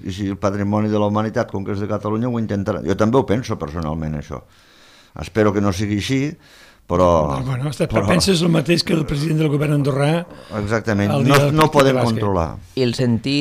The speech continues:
Speaker 3: de prioritat, perquè l'Agustí forma part de, de
Speaker 2: Sí.
Speaker 3: la Junta de Prioritat,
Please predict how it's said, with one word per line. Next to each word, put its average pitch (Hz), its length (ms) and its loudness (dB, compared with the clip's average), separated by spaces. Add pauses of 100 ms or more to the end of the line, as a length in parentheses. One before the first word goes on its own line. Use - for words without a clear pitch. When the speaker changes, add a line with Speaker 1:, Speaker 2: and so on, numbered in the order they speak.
Speaker 3:
de 131 160 0 (300)
prioritat, 107 340 -2
perquè - 600 -12
l'Agustí 90 280 -10
forma 95 280 -6
part 95 200 -6
de, 98 120 -2 (100)
de - 80 -6
Speaker 2:
Sí. 131 80 -2
Speaker 3:
la 113 100 -4
Junta 101 240 -2
de 98 80 0
Prioritat, 104 540 0